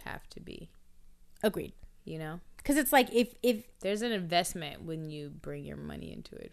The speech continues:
Speaker 1: for
Speaker 2: For
Speaker 1: whatever
Speaker 2: sure.
Speaker 1: reason.
Speaker 2: I done bought this plane ticket.
Speaker 1: Yeah.
Speaker 2: I requested time off of work. Things had to happen for this to go
Speaker 1: Mm-hmm.
Speaker 2: down.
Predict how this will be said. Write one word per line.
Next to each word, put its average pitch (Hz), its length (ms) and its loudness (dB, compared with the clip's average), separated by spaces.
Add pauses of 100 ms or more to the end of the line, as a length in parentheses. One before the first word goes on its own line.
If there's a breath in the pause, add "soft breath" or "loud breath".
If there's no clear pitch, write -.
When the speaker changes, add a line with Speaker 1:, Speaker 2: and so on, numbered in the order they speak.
Speaker 1:
for - 80 -12
Speaker 2:
For 202 60 4
Speaker 1:
whatever 190 180 4
Speaker 2:
sure. 190 420 4
Speaker 1:
reason. 175 180 -2 (260)
Speaker 2:
I 208 100 2
done 214 140 4
bought 190 200 2
this 180 120 -2
plane 214 340 0
ticket. 247 580 2
Speaker 1:
Yeah. 196 140 -2
Speaker 2:
I 190 40 4
requested 185 480 0
time 185 240 -2
off 170 140 -8
of 170 120 0
work. 220 540 2 (120)
Things 208 200 -2
had 202 140 0
to - 80 -2
happen - 440 -2
for - 160 -6
this 170 200 -4
to 165 100 -2
go - 120 -2
Speaker 1:
Mm-hmm. 113 100 -2
Speaker 2:
down. 170 340 -4